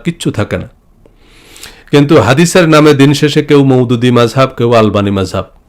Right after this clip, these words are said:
হুজুর যতক্ষণ পছন্দ মতো ফতোয়া দিবেন, ততক্ষণ তিনি হাফেজাউল্লাহ।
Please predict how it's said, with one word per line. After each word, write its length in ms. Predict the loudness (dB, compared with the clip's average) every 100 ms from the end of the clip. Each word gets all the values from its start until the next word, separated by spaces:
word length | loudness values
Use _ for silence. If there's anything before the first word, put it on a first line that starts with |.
| _ _ _ -6 -2
হুজুর 300 | 2 2 2
যতক্ষণ 580 | 2 0 0 0 0
পছন্দ 420 | 0 -2 0 0 0
মতো 280 | 0 0
ফতোয়া 340 | -2 -2 0 2
দিবেন, 300 | 0 -2 -2
ততক্ষণ 460 | -2 -2 -2 -4
তিনি 220 | -2 0 0
হাফেজাউল্লাহ। 800 | -2 -2 0 0 0 -2 -6